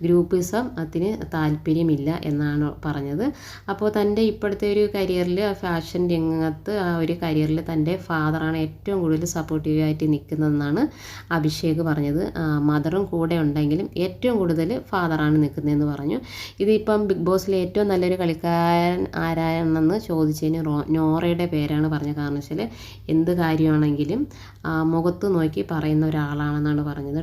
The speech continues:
ടാർഗറ്റ് ചെയ്തിരിക്കുന്നത്, ആ, ജാൻമണി, ഋഷി, ഗബ്രി എന്നിവരുടെ പേരാണ്, ആം, ഇപ്പോൾ, ആ, അഭിഷേക് വെളിപ്പെടുത്തിയിരിക്കുന്നത്.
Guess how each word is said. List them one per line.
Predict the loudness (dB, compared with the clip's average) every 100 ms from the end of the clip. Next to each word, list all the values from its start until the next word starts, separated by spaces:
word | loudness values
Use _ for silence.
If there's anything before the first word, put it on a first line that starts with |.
| -4
ടാർഗറ്റ് | 0 0 2 0
ചെയ്തിരിക്കുന്നത്, | 2 4 4 2 2 2 2 0 -2 -4 -4
ആ, | -2 -2 -2
ജാൻമണി, | 0 0 2 2 2 2 0 -4
ഋഷി, | 0 0 -2 -6 -6 -10 -18 -12 -2
ഗബ്രി | 0 2 2 2 0 -6
എന്നിവരുടെ | 0 2 4 2 0 -2 -6 -12 -12
പേരാണ്, | -6 -4 -4 -4 -2 -2 -4 -10 -20 -16 -6
ആം, | -2 0 0 0 -2 -6 -6 -8 -12 -20 -14 -6
ഇപ്പോൾ, | -6 -4 -6 -6 -8
ആ, | -6 -4 -4 -4 -4 -6 -8 -10 -20 -8
അഭിഷേക് | -6 -4 -6 -6 -4 -4 -4
വെളിപ്പെടുത്തിയിരിക്കുന്നത്. | -2 -2 -2 -2 -2 -6 -6 -8 -8